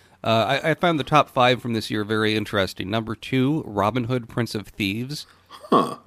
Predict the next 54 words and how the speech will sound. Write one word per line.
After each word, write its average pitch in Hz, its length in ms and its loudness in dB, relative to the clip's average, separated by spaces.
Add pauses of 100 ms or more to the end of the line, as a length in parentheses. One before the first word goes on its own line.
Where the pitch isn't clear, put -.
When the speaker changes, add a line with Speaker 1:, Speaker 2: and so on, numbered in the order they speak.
(200)
Speaker 1:
Which, 120 300 -2
uh, 113 80 4
I've 143 160 4
always 135 220 4
threatened 120 300 0
to 110 60 -4
do 110 180 -2
this 107 240 -2
on 101 140 -2
Sequelcast, 98 840 -2
uh, 98 240 -6
too, 101 340 -4
but 101 280 -4
I 101 140 -2
have 110 200 0
it 107 120 0
where, 107 240 -2
you 104 160 -4
know, 104 120 0
maybe 107 280 0
we 107 100 -4
look 110 240 -2
at 104 80 -6
some 101 160 -8
Robin 107 340 0
Hood 101 200 -4
movies 101 480 -2
or 92 100 -4
look 95 160 -8
at - 80 -8
some 98 160 -10
King 110 220 -6
Arthur 95 260 -4
movies 98 460 -6 (360)
where 110 120 2
they're 110 100 2
not 117 220 0
sequels, 107 420 -2
but 104 140 -6
they're 101 100 -6
variations 98 680 -4
on 92 120 -6
the 92 80 -6
same, 95 400 -6
uh, 92 240 -8 (180)
legend. 98 460 -6 (1400)
Um, 101 260 -2
Speaker 2:
I - 80 6
wouldn't - 60 6
Speaker 1:
number 110 180 10
Speaker 2:
mind 98 200 6
Speaker 1:
th-, - 0 -
Speaker 2:
doing 90 200 6
that. 87 200 0